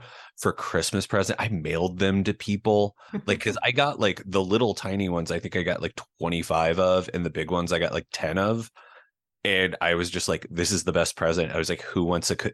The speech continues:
Speaker 1: it, like, I think it was, like, Cthulhumus. Um,
Speaker 2: Yeah.
Speaker 1: <laughs> and just, like, gave 'em out for, like, three Christmases running. That's kind of my fa-, I, I really should do that again.
Speaker 2: That was fun. I just realized that I actually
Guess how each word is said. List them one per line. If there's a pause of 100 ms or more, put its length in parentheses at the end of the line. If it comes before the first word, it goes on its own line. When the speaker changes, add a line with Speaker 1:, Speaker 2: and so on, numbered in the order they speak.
Speaker 1:
it,
like,
I
think
it
was,
like,
Cthulhumus. (400)
Um,
Speaker 2:
Yeah. (520)
Speaker 1:
<laughs>
and
just,
like,
gave
'em
out
for,
like,
three
Christmases
running. (580)
That's
kind
of
my
fa-,
I,
I
really
should
do
that
again. (500)
Speaker 2:
That
was
fun.
I
just
realized
that
I
actually